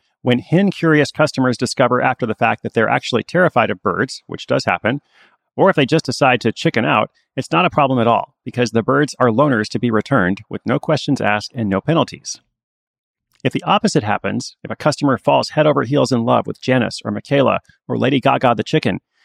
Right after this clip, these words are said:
and decides that they're ready for a lifelong commitment, they can opt to buy the chickens at the conclusion of the rental period. You can think of it like poultry layaway. Last but not least, if a chicken comes to the end of her life through natural causes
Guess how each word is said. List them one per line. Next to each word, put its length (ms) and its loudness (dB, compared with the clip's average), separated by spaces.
and 80 -4
decides 400 2
that 100 -6
they're 100 2
ready 220 0
for 140 -2
a 80 2
lifelong 400 0
commitment, 540 -4
they 80 0
can 120 -2
opt 260 0
to 60 -2
buy 240 0
the 80 -2
chickens 380 -2
at 60 -8
the 80 -4
conclusion 560 -2
of 80 -4
the 80 -2
rental 180 2
period. 460 -6
You 80 -4
can 120 0
think 140 0
of 80 2
it 120 0
like 280 0
poultry 360 0
layaway. 400 0
Last 240 2
but 80 0
not 160 2
least, 240 2
if 80 -2
a 80 0
chicken 500 0
comes 220 -2
to 100 -6
the 140 -2
end 120 4
of 60 2
her 140 2
life 260 0
through 160 -2
natural 300 -2
causes 480 -2